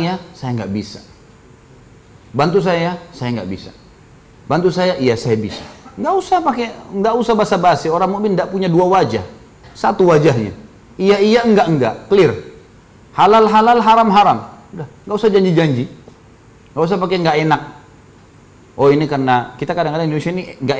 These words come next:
enaknya salah tempat. Mau diajak ke tempat salah, "Ah, nggak enak nih." "Ya, ya, nanti saya datang, gampang-gampang."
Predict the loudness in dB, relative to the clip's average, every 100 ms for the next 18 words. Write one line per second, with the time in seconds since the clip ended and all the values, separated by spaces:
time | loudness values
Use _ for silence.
0 | -4 -6 -8 -6 -4 -4 -4 -6 -6 -18
1 | -20 -20 _ -20 -20 -20 -20 -20 -20 -10
2 | -4 0 0 0 -4 -4 -4 -6 -4 -2
3 | -4 -6 -12 -12 -10 -8 -8 -6 -8 -10
4 | -20 -18 -10 -8 -6 -6 -8 -6 -6 -6
5 | -8 -8 -6 -4 -4 -4 -6